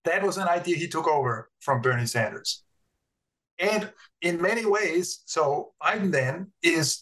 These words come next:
not so much of a neoliberal, he's much more of a progressive populist, not a right-wing populist, but more of a left-wing populist.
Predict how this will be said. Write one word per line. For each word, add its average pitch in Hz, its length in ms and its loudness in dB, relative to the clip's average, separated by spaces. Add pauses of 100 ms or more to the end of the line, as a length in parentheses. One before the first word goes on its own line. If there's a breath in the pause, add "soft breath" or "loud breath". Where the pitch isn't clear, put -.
not 190 240 2
so 190 100 0
much 165 260 0
of 131 100 0
a 127 60 0
neoliberal, 151 760 0 (580)
he's 180 240 0
much 220 320 2
more 175 400 0 (300)
of 147 340 2 (120)
a 139 100 4
progressive 139 640 -2
populist, - 680 2 (300)
not 151 180 0
a 139 40 -2
right-wing 160 480 -2
populist, 139 500 2
but 131 160 -2
more 170 180 4
of 139 80 -4
a 131 40 -2
left-wing 131 480 -4
populist. - 640 0